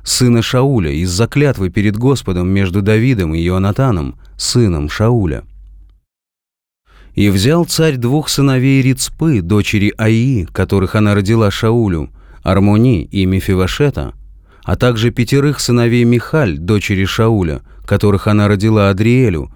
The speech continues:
сыну Барзилая из Михолы. И отдал их гивеонитянам, и они сбросили их с горы перед Господом, и все семеро упали вместе. Они были убиты в первые дни сбора урожая,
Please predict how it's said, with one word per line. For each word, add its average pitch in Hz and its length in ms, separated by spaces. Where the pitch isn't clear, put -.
сыну 107 400
Барзилая 110 600
из 78 200
Михолы. 92 600
И 113 100
отдал 127 440
их 143 160
гивеонитянам, 131 1040
и 87 80
они 95 220
сбросили 98 600
их 92 160
с 87 80
горы 110 320
перед 90 300
Господом, 85 640
и 107 140
все 117 300
семеро 135 420
упали 95 520
вместе. 95 680
Они 127 240
были 143 220
убиты 139 460
в - 80
первые 139 460
дни 135 260
сбора 110 340
урожая, 113 680